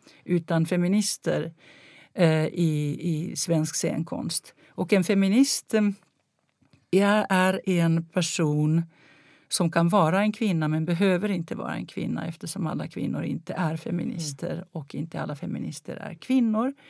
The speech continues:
Speaker 1: i ett slags binärt könstänkande, utan det här är personer som på olika sätt lyfter fram kön.
Speaker 2: Men om vi stannar
Speaker 1: Mm.
Speaker 2: lite där, så tänker jag, där finns det ju också ett, eh,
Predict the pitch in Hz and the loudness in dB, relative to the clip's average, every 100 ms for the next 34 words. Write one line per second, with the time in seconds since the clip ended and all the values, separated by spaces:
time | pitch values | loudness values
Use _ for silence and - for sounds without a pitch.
0 | - - - - 165 - 160 160 - - | -20 -20 -10 -6 -4 -2 -2 -2 -4 -8
1 | 156 175 165 160 131 147 - _ - - | 0 4 6 4 0 -4 -8 _ -14 -10
2 | - 175 151 151 - - 165 170 165 - | -4 -2 -2 -2 -6 -8 -8 -6 -6 -4
3 | - 165 165 165 175 170 170 185 - 214 | -4 -4 -2 -2 0 -2 -4 -6 -2 0
4 | 190 180 160 160 - 185 160 - 196 170 | 2 0 -2 -2 -6 -4 -4 -4 -2 -2
5 | 160 - 160 156 170 - 151 - - - | -2 -6 -6 -6 -8 -8 -10 -10 -12 -8
6 | 123 156 165 _ _ - 180 - - 170 | -6 -6 -10 _ _ -8 -6 -4 -6 -6
7 | 175 _ _ - - - 240 240 277 269 | -8 _ _ -20 -12 -2 -2 4 6 8
8 | 285 320 - 220 220 233 233 220 214 202 | 6 4 -2 -2 -2 -2 -2 -2 -2 -2
9 | 226 285 269 240 262 254 - 285 254 - | -2 0 0 0 -2 -2 -2 0 0 -2
10 | 226 | 0